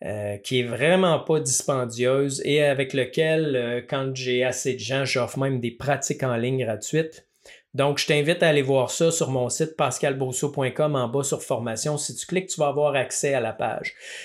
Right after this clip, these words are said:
Si t'es du genre plutôt à dire, « Ben, je le sais pas, je suis capable, je trouve ça dur, euh, je sais pas si je vais y arriver », ben, viens me voir.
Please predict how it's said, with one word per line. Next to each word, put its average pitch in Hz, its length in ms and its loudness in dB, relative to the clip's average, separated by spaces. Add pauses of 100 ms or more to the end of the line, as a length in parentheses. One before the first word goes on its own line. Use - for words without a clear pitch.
Si - 140 -2
t'es 254 120 2
du 175 100 0
genre 190 300 4
plutôt 208 280 2
à 156 80 4
dire, « 165 240 2
Ben, 151 220 4
je 156 120 2
le 196 60 2
sais 233 240 0
pas, 143 260 4
je - 80 0
suis - 160 0
capable, 139 480 0
je - 80 -6
trouve 160 180 2
ça 180 200 4
dur, 147 560 2
euh, 123 340 2 (320)
je - 120 2
sais - 40 -6
pas 190 120 2
si 165 160 0
je 131 100 0
vais 139 100 4
y 139 60 4
arriver », 131 520 0
ben, 123 140 0
viens 165 200 -2
me 143 60 -2
voir. 113 380 -8